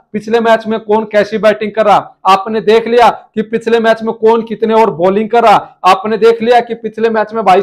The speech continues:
ने चार ओवर बॉलिंग की लेकिन विकेट्स नहीं मिली। हो सकता है इस मैच में विकेट्स मिले, इसका low selection है, उसको आप अपनी team में try कर सकते हो। ये बातें दोस्तों आपको याद रखनी है और एक अच्छी टीम बनानी है।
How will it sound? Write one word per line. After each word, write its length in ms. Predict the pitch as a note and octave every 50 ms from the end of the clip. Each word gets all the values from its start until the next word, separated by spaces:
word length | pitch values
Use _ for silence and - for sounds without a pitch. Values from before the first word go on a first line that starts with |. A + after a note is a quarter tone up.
| -
ने 120 | A3+ G#3+ G#3
चार 260 | G#3+ A3 G3+ G3+ G#3
ओवर 120 | G#3+ G#3 G3
बॉलिंग 300 | F3+ G3 G3+ G3+ G#3 G3+ G3
की 220 | G#3+ A#3 A#3+ A#3+ - _ _ _
लेकिन 300 | F3+ G3 G3 - A3 G#3+
विकेट्स 400 | G3+ G#3+ G#3 - A#3 A3+ A3+ A3+
नहीं 100 | G3+ F#3+
मिली। 240 | G3 G#3 G#3 A3+ F3+ - - - _ _
हो 100 | F#3 G#3 G3+
सकता 280 | - A3 - - A3
है 100 | G#3+ A#3
इस 140 | A#3+ A#3 A#3 A3
मैच 240 | A3 A3 G#3+ G#3+ G#3+
में 100 | A3 G#3+
विकेट्स 380 | F#3+ G3+ G#3+ G#3+ G#3 G3+ - A3
मिले, 220 | A3+ A#3+ B3+ B3 B3+ - - _ -
इसका 260 | G3+ - _ A#3+ A3+ G#3+
low 240 | G3 G3 G#3+ A3+ G#3+
selection 480 | - A3 G#3 G#3+ G3+ G#3 - A3 G#3+
है, 140 | A3+ C4 C4+ - - _ -
उसको 280 | C#4 - - - B3+
आप 180 | B3+ A#3+ A#3 A#3+
अपनी 220 | G#3+ F3+ A3 A3 A3
team 200 | - G#3+ G3+ G#3+
में 100 | B3 A#3
try 300 | A#3+ F#3 F#3 F#3+ G#3+ G#3+ G#3+ -
कर 140 | F#3+ F3+ F3+
सकते 340 | F#3 - F#3 F#3 F#3 _ F#3+
हो। 240 | F3+ E3+ D#3 D3+ - _ _ _ G#3+
ये 160 | C4 C4 C#4 C#4
बातें 320 | C#4 B3+ A#3+ - B3 A#3+
दोस्तों 320 | A#3+ A#3+ A#3+ - A#3+ A#3+ A#3 - - G3
आपको 560 | G3+ A3+ A3 - - A3+ A#3 A#3 A#3 A#3 A#3 - - _ _ _ _
याद 280 | E3 G3 G#3 A3+ A3+ A#3
रखनी 340 | G#3+ G#3+ G#3+ - G#3 A3 A3+
है 160 | A3 A3+ A3+ A3 A3+ - _ _ _ _ -
और 180 | F#3+ G#3+ A3 A#3
एक 280 | A3 G#3+ A3 G#3+ -
अच्छी 260 | G#3 F#3+ - - A3+ A#3
टीम 260 | A3+ A3 A3 A3 F#3
बनानी 380 | F3+ F3+ F3 E3 D#3+ D#3 C#3
है। 120 | C3+ C3+